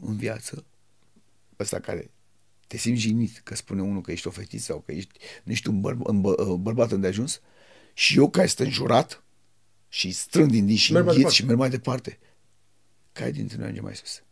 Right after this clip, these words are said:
Speaker 2: Că de fapt acolo e. Acolo e toată
Speaker 1: Asta,
Speaker 2: ideea.
Speaker 1: asta, asta este.
Speaker 2: Ca să fii un, un, uh, un sportiv, uh, de, de succes și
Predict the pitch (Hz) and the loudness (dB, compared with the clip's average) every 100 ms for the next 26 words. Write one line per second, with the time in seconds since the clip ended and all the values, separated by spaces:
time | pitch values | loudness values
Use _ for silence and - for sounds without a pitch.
0 | _ _ _ _ _ _ _ _ _ _ | _ _ _ _ _ _ _ _ _ _
1 | - 160 151 180 - 214 175 113 - _ | -4 -2 0 0 0 0 0 -2 -8 _
2 | - - 175 175 156 151 117 - - 127 | -8 -4 0 2 0 0 -2 -2 0 -2
3 | 107 - - - 110 107 - - _ _ | -2 -4 -4 -2 -2 -4 -10 -18 _ _
4 | 175 165 185 240 240 240 240 196 190 185 | -4 -4 -2 2 4 2 2 4 4 2
5 | 180 175 180 170 156 - 156 123 196 160 | 2 -2 -6 -6 -6 -2 -4 -2 -4 -4
6 | 185 170 160 156 156 156 156 143 147 - | -6 -4 -2 -2 -2 -2 -4 -8 -6 -4
7 | 135 - - - 147 143 135 | -4 -4 -8 -10 -6 -6 -8